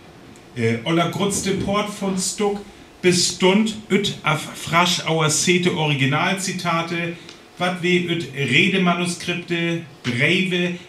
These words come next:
Artikel und die audre Papiere zu Hupe secht hebe.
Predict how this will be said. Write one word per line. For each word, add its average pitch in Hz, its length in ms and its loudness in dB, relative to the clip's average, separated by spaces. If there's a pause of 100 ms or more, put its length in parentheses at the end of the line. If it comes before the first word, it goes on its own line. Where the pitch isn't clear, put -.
(120)
Artikel 190 720 0 (260)
und 202 260 0
die 190 320 0
audre 185 420 0
Papiere 165 800 -4
zu 156 180 -4
Hupe 185 260 0
secht - 480 -2
hebe. 113 140 -2